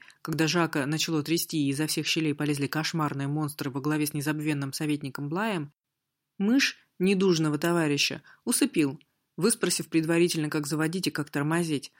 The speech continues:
Как включать фары, он, разумеется, не спросил и рулил по пустоши в полной темноте. Хорошо, что их путь лежит по голой и плоской равнине, где проще встретить ходячий труп, чем еще одну машину.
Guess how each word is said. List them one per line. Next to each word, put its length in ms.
Как 180
включать 440
фары, 260
он, 100
разумеется, 460
не 80
спросил 420
и 160
рулил 340
по 160
пустоши 440
в 100
полной 400
темноте. 560
Хорошо, 340
что 160
их 140
путь 220
лежит 320
по 80
голой 320
и 40
плоской 380
равнине, 420
где 240
проще 300
встретить 380
ходячий 380
труп, 280
чем 200
еще 260
одну 140
машину. 500